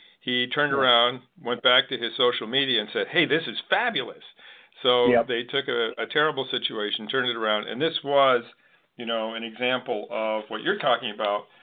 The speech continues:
Speaker 1: which is
Speaker 2: Mm-hmm.
Speaker 1: the, uh, the meshing of the, uh, human side with the, uh, the technology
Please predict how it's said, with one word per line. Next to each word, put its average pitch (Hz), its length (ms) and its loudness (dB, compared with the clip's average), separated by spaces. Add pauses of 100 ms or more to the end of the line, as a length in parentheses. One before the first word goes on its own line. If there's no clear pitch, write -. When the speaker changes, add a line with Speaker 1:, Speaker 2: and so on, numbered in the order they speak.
(180)
Speaker 1:
which 113 240 -4
is 120 240 2
Speaker 2:
Mm-hmm. 120 180 -4
Speaker 1:
the, 107 240 0
uh, 98 280 4
the 104 160 -4
meshing 127 560 -2
of 107 260 -6 (140)
the, 101 380 -2 (340)
uh, 98 140 -4
human 139 420 -4
side 110 400 4 (180)
with 104 440 -4
the, 104 440 -6 (240)
uh, 98 300 -4
the 95 100 -12
technology 104 600 -4